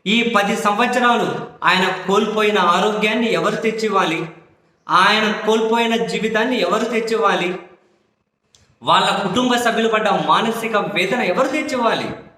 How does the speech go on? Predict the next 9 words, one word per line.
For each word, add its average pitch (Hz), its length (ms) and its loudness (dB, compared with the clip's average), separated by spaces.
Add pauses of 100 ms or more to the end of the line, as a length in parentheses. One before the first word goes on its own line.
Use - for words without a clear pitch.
(1600)
ఎనభై 202 360 2
పర్సెంట్ 254 400 0
పుట్టు 240 260 -2
అంగవైకల్యం, 226 800 0 (640)
రెండు 175 200 0
వేల 220 160 2
పద్నాలుగులో 220 680 0
అరెస్ట్ 233 260 -2
చేశారు, 233 440 -2